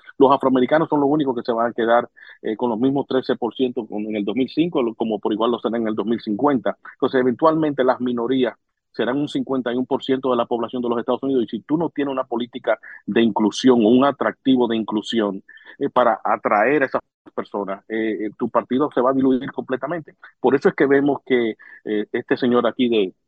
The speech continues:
de la Florida, DeSantis, ha pasado o ha empatado en un segundo lugar con una muchacha como Nikki Haley, que viene del, eh, Carolina del Norte, porque es de, de descendencia hindú,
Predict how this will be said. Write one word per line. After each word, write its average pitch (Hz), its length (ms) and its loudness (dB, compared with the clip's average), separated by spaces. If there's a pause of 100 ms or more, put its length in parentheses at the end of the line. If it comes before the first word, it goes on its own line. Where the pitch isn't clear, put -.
(580)
de 127 160 0
la 127 100 2
Florida, 123 400 2
DeSantis, 113 480 -4
ha 127 80 2
pasado 143 480 2
o 113 220 2
ha 123 80 0
empatado 131 460 -2
en 127 80 -6
un 127 60 -6
segundo 127 280 -2
lugar 127 320 0
con 117 160 -10
una 123 120 -8
muchacha 123 400 -6 (340)
como 123 220 6
Nikki 120 380 4
Haley, 151 320 4
que 113 100 0
viene 120 200 0
del, 117 240 -2
eh, 104 320 0
Carolina 120 320 0
del 117 160 -2
Norte, 143 320 -2
porque 143 720 -2
es - 160 -14 (320)
de, 104 640 -4
de 113 160 -4
descendencia 127 640 -2
hindú, 147 400 0